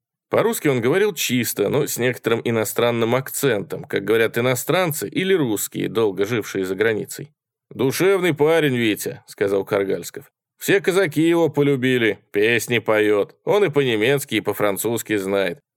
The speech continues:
Вчера пленных допрашивал, ловко говорит». «А где вы учились немецкому языку?»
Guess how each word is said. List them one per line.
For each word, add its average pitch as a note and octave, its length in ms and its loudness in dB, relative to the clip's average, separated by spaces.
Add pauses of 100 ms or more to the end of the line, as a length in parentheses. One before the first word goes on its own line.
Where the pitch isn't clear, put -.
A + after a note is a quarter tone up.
(120)
Вчера G3+ 300 2
пленных D#3 480 0
допрашивал, A2+ 800 0
ловко F3 480 0
говорит». D#3+ 500 2 (580)
«А G2 140 0
где C#3 160 0
вы D#3+ 100 2
учились D3 360 -2
немецкому G#2+ 460 0
языку?» G2+ 440 -2